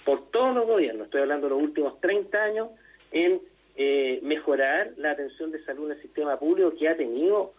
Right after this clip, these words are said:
una mejora significativa, y nosotros tenemos contacto directo con las personas que están preocupadas de esto en el área pública.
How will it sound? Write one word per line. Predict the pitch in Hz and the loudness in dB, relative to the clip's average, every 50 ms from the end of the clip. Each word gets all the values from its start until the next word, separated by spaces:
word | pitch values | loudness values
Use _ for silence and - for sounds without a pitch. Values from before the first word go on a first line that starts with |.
| _ _ _ | _ _ _
una | 143 160 165 156 | -2 0 0 0
mejora | 143 135 - - - 156 160 160 165 | 0 -4 -6 0 0 0 0 0 -4
significativa, | - 131 127 117 - 123 117 123 113 - 175 170 123 104 101 - | -6 -6 -6 -6 -6 -4 -4 -4 0 4 4 4 4 2 0 -4
y | 120 | -6
nosotros | 120 117 - - 156 156 156 165 156 | -6 -6 -4 0 -2 0 0 0 -4
tenemos | - 135 143 151 143 147 | -2 -2 0 0 0 0
contacto | - 131 113 - - 143 143 - - 135 | -2 -4 -4 -2 -4 -6 -4 0 -2 0
directo | 110 - 107 156 190 185 - _ 226 226 226 - - - _ - | 0 2 0 0 0 0 -2 _ -2 -2 -2 -4 -14 -20 _ -4
con | - 120 | -2 0
las | - - | 0 0
personas | - - - - - 170 185 180 - | -2 -4 -4 0 2 0 0 2 0
que | 175 | -4
están | 160 - 170 165 | -2 -2 -4 -2
preocupadas | - 170 160 151 147 151 160 160 160 156 | 0 0 0 0 2 2 2 2 2 2
de | 156 160 | 0 0
esto | 156 - - 151 | 0 0 0 2
en | 151 | 2
el | 139 | 2
área | 147 147 147 151 - | 2 2 2 2 2
pública. | 170 175 160 139 117 104 101 - | 4 4 4 4 2 -2 -4 -6